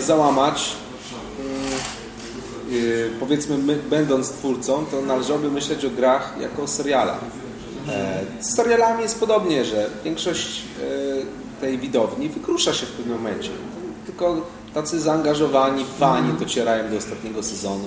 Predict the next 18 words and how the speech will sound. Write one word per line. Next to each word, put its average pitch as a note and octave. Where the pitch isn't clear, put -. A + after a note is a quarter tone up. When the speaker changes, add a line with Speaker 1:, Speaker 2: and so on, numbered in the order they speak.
Speaker 1:
go G2
oglądają. F#2+
Tam -
może -
poza A2
wyjątkami, A2
tych A#2+
sezonów G#2+
jest A2
mało C3
i -
tak G#2+
dalej. G2+
Ale G#3+
w -
większości D4+
przypadków B3+
to F#4+